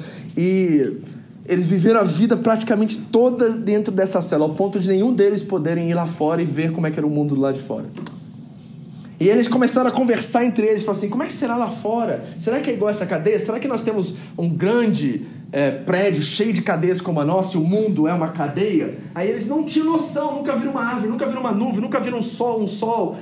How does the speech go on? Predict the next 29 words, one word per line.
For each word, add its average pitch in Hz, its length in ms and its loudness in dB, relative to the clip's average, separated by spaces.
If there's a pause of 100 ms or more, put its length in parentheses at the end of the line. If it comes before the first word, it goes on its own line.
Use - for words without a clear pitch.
(140)
nunca 262 240 -2
viram 247 300 -2
um 240 80 -2
céu 214 520 -2
azul, 175 580 -2 (360)
nunca 208 200 -4
viram 202 180 0
um 185 80 -4
pássaro, 170 460 -6
um 160 40 -6
animal, 160 380 -6
uma 165 260 -8 (220)
outra 233 300 0
pessoa, 233 380 -2
a - 20 0
não 214 60 0
ser 214 180 -2
eles 208 320 2
e - 20 0
o 196 40 0
guarda 180 400 -2
que 156 120 -12
trazia 165 300 -6
comida 170 320 -4
pra 165 100 -6
eles 165 140 -2
todos 139 200 -6
os 127 140 -10
dias. 160 240 -2